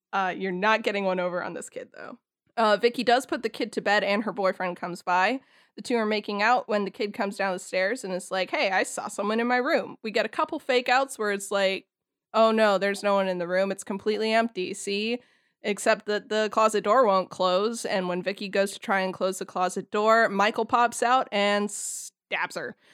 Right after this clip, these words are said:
She does put up a pretty good fight, but unfortunately, uh, socks on hardwood floor are her downfall, and she does die. <laughs> Um, I did cringe when she slipped. It was,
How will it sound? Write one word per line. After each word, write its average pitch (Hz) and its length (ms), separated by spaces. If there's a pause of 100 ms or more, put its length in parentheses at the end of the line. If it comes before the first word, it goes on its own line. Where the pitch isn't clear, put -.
(140)
She - 200
does 294 200
put 339 200
up 269 120
a 247 60
pretty 247 260
good 311 220
fight, 311 480
but 208 220
unfortunately, 220 1000 (160)
uh, 190 420
socks 226 380
on 208 180
hardwood 208 420
floor 202 380
are 185 200
her 190 120
downfall, 214 600
and 185 320
she 180 160
does 165 280
die. - 360 (180)
<laughs> 233 160 (380)
Um, 185 520 (440)
I 220 120
did 226 320
cringe 196 520
when 185 200
she 180 240
slipped. - 420
It 190 140
was, 185 240